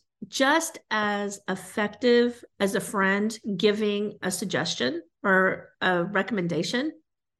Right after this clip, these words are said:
So just think, if you're writing a review for me, then that's going to cause someone else to think, "Oh, this might be something I would like." Hey, and in that case too, if you've got a friend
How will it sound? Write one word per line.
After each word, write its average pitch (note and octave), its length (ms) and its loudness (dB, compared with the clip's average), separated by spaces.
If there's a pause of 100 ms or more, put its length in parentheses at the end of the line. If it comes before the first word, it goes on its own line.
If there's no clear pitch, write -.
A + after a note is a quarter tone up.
(300)
So D#4+ 160 0
just D4 260 -2
think, D#4 420 -2
if G3+ 160 -6
you're D4 180 2
writing B3+ 320 2
a G#3 60 -2
review F#3+ 420 -2
for C4+ 200 -4
me, D4+ 320 -2 (280)
then A#3 240 4
that's A3+ 300 -2
going A#3+ 320 2
to A3 400 -2
cause G3 440 -6
someone G3 360 -2
else F#3+ 300 2
to F#3+ 100 -4
think, - 200 -8
"Oh, A#4+ 280 0 (160)
this D#4+ 240 -2
might G#4+ 180 -2
be - 140 -4
something E3+ 380 -2
I A4+ 380 2
would B3+ 140 2
like." F3 320 -4 (340)
Hey, E4+ 360 2
and C4 120 4
in A#3 220 4
that D4+ 300 0 (160)
case F#3+ 400 -4
too, G#3+ 500 -2 (140)
if G3+ 180 2
you've D#4 160 4
got E4 180 4
a C4+ 60 4
friend G#3+ 520 0